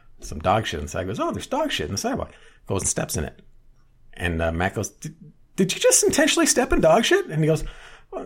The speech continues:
no." And he goes, "Yeah, but you just pointed it out to me." <laughs> He goes, so,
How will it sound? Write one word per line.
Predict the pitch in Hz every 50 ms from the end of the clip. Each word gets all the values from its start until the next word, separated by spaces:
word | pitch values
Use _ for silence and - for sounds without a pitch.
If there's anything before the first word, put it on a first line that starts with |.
| - 202
no." | 190 185 190 254 285
And | 277
he | 254
goes, | 269 262 -
"Yeah, | 330 339
but | 339 - -
you | 277
just | 277 - 277 - -
pointed | - 294 269 277 285 269
it | 285
out | 262 269 302 311
to | - 294
me." | 254 147 104 - - - 381 359 - - - 440 - - - - -
<laughs> | 277 - - - 370 370 - - - - - - - - _ - - - - - - - - - - - - - - -
He | - 277
goes, | - - - 302 - -
so, | 233 -